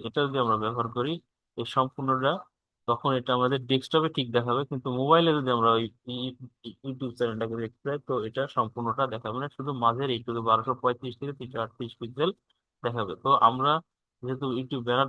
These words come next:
তৈরি করবো, এক্ষেত্রে আমরা বারোশো পঁয়ত্রিশ থেকে তিনশো আটত্রিশ পিক্সেলের ভিতরেই যে মাপটা আছে, ওই মাপের ভিতরে আমাদের লোগো,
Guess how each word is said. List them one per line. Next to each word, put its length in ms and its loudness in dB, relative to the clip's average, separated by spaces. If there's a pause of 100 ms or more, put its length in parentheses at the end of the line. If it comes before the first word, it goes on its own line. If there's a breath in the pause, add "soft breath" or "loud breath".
তৈরি 160 -4
করবো, 260 -6
এক্ষেত্রে 460 -10
আমরা 200 -2 (540)
বারোশো 360 2
পঁয়ত্রিশ 440 0
থেকে 160 -6
তিনশো 300 -6
আটত্রিশ 420 -4
পিক্সেলের 420 -4
ভিতরেই 420 -2 (420)
যে 180 -4
মাপটা 380 2
আছে, 200 -4
ওই 200 -2
মাপের 280 -2
ভিতরে 340 -4
আমাদের 340 2
লোগো, 300 0